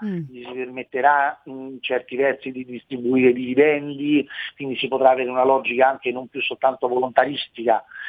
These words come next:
Speaker 2: poi la riforma si incrocia tanto con il terzo settore, quindi anche lì ci sarà un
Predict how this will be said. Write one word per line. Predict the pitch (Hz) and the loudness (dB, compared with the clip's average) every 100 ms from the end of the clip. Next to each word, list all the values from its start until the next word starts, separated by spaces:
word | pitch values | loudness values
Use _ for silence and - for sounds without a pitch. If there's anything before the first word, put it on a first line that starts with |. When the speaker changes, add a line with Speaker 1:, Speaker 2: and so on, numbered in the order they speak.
| - | -8
Speaker 2:
poi | - 139 | 0 2
la | |
riforma | 127 123 131 131 | 4 2 2 0
si | 123 | -4
incrocia | 120 123 127 | -4 -2 2
tanto | 131 131 117 | 2 0 -8
con | 127 | -10
il | 120 | -2
terzo | 127 - 123 | -2 -2 -4
settore, | 117 - 160 139 127 123 - - - | -4 2 4 4 4 0 -2 -14 -20
quindi | - 135 123 | -12 -2 -2
anche | 120 131 | 0 -4
lì | 135 131 | -4 -4
ci | - | -4
sarà | - 127 135 - | 2 2 2 -2
un | 135 | -6